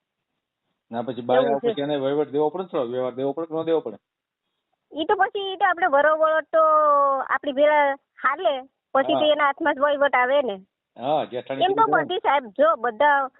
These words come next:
Speaker 2: માનવતાની રીતે, રીતે માનવતા જીવતા હોય ને માણસો, તો ઈ બધી ખબર પડવા વળગી જાય.
Speaker 1: હમ.
Speaker 2: બે પાંચ વરો,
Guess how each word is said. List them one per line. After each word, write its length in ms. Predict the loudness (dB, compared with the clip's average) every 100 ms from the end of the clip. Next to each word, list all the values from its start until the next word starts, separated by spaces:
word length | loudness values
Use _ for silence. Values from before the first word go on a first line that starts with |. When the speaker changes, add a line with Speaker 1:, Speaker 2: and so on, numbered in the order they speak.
| _ _ -4
Speaker 2:
માનવતાની 600 | -2 -2 -2 -2 -2 -2
રીતે, 420 | -4 2 2 4
રીતે 260 | 0 0 2
માનવતા 520 | 2 0 0 2 2 4 2 2 2 2 2 2 0
જીવતા 380 | -2 -2 0
હોય 220 | 2 2 0
ને 80 |
માણસો, 600 | 0 0 0 -2 0 0
તો 120 | 0 -2
ઈ 160 | -2
બધી 220 | -2 -2
ખબર 320 | -2 -2 0 0
પડવા 300 | 0 0 2
વળગી 300 | 2 0 0
જાય. 320 | 2 2 -4 _ _ -10
Speaker 1:
હમ. 360 | -8 -6 -4
Speaker 2:
બે 100 | 0
પાંચ 260 | 2 0 -2 _ _ _ _ _ -2
વરો, 460 | 2 4 4 0